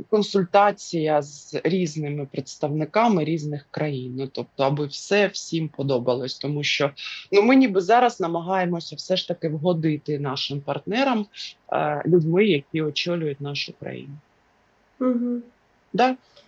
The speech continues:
Speaker 1: це правда, вони правда тиснуть, їм не подобається те, як в нас зараз все відбувається.
Speaker 2: Чи закінчаться бойові дії до цих виборів?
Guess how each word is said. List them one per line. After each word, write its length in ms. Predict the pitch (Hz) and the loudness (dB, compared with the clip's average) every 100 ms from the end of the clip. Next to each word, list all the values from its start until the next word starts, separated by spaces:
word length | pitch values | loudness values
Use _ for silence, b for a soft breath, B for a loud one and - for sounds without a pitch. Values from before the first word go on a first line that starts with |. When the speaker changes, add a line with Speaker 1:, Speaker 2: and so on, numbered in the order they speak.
| b - | b -6
Speaker 1:
це 120 | 220 | -4
правда, 400 | 214 202 180 170 | 0 0 2 0
вони 220 | 165 170 | 0 -2
правда 340 | 160 196 170 | 2 2 2
тиснуть, 540 | 156 185 185 170 151 - | 0 -2 -2 -6 -8 -6
їм 220 | 160 165 | -4 0
не 120 | 175 | 0
подобається 720 | 190 196 180 185 208 180 - | 0 0 0 0 -2 -4 -10
те, 200 | 160 170 | -8 -4
як 140 | 190 165 | -4 -4
в 40 | 151 | -8
нас 240 | 156 170 | -10 -8
зараз 300 | 143 151 151 | -8 -8 -10
все 220 | - - | -10 -8
відбувається. 720 | 156 156 156 151 151 - - _ _ _ - | -10 -10 -10 -10 -14 -14 -18 _ _ _ -10
Speaker 2:
Чи 160 | - 240 | -2 2
закінчаться 640 | 277 285 285 269 247 247 | 4 6 4 4 -2 -2
бойові 380 | 220 240 226 226 | 0 2 2 0
дії 360 | 208 233 202 190 | 2 2 2 -2
до 140 | 196 | -6
цих 260 | - - 190 | -8 -10 -8
виборів? 420 | 180 - 277 | -10 -8 -8